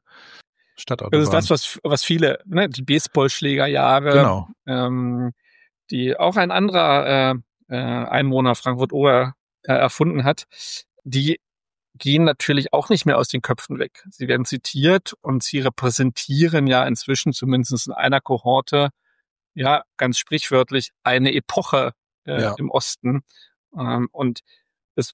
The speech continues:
Speaker 2: ist natürlich nicht unwahr, dass es diese Zeit gab, aber es wäre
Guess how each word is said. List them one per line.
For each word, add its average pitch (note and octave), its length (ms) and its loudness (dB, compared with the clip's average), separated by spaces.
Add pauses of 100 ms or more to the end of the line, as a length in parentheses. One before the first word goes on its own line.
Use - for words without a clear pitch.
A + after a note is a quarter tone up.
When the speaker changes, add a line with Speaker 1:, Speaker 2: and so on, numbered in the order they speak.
Speaker 2:
ist - 220 -12 (580)
natürlich C3 440 0
nicht B2+ 180 0
unwahr, E3+ 540 4
dass C3+ 180 0
es C3 100 -8
diese B2+ 240 -4
Zeit - 320 -4
gab, C#3+ 400 -2 (680)
aber C3 220 2
es A#2+ 140 -6
wäre B2+ 340 2